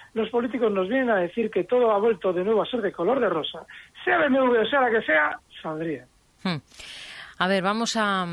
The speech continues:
Speaker 2: a continuar con más dudas. Por ejemplo, un WhatsApp que nos envía José Luis. Dice, "Quisiera entrar en Popular. Me gustaría saber un precio de entrada para aprovechar una corrección después de esta impresionante subida.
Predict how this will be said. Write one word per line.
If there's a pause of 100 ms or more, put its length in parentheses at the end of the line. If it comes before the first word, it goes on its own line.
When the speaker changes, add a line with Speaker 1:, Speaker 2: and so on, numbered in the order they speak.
(200)
Speaker 2:
a
continuar
con
más
dudas.
Por
ejemplo,
un
WhatsApp
que
nos
envía
José
Luis. (520)
Dice,
"Quisiera
entrar
en
Popular. (320)
Me
gustaría
saber
un
precio
de
entrada
para
aprovechar
una
corrección
después
de
esta
impresionante
subida.